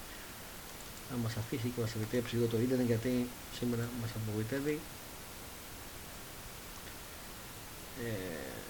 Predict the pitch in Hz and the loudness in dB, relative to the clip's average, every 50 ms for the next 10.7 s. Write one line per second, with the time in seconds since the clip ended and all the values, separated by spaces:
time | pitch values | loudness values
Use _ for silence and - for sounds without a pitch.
0 | - - 107 143 147 147 180 170 147 127 113 110 - - - - - - - - | -6 -2 2 4 8 12 12 12 12 12 10 6 2 -2 -8 -8 -8 -8 -8 -10
1 | - - - - - - - - - - - - - - - - - - - - | -10 -10 -10 -10 -10 -10 -10 -10 -8 -10 -8 -8 -8 -10 -8 -8 -8 -8 -8 -8
2 | - - - - - - - - - - - - - - - - - - - - | -8 -8 -8 -8 -8 -8 -8 -8 -8 -8 -8 -8 -8 -8 -8 -10 -10 -10 -10 -10
3 | - - - - - - - - - - - - 151 123 - 170 165 160 165 151 | -10 -10 -10 -10 -10 -10 -10 -10 -10 -8 6 6 6 12 12 12 12 12 12 12
4 | - - 170 165 - - - 160 - 175 156 - - 156 147 139 117 156 151 143 | 12 12 12 12 12 12 10 12 12 12 12 12 12 12 12 12 12 12 12 12
5 | 139 127 123 123 120 156 147 147 151 - 156 156 160 - - - - - - - | 12 12 10 10 8 10 10 8 12 12 12 12 12 12 4 -6 -8 -10 -8 -8
6 | - - - 135 120 131 135 127 127 123 127 135 151 160 160 160 160 156 - - | -8 0 2 8 12 12 12 12 12 12 12 12 12 12 12 12 12 12 12 6
7 | - - - - 160 151 156 160 160 156 156 - - 135 123 120 127 139 151 151 | 4 -4 12 12 12 12 12 12 12 12 12 8 6 4 6 12 12 12 12 12
8 | 151 147 156 156 156 156 - - - - - - 156 156 156 139 147 135 120 - | 12 12 12 12 12 12 12 4 -4 -6 12 12 12 12 12 12 12 12 12 12
9 | 147 156 156 156 151 151 147 - 135 135 127 113 - - - 135 123 113 104 104 | 12 12 12 12 12 12 12 12 8 8 8 6 6 8 8 10 10 10 10 10
10 | 127 123 117 117 165 - 143 135 127 139 151 160 165 160 | 8 6 8 8 10 12 12 12 12 12 12 12 12 12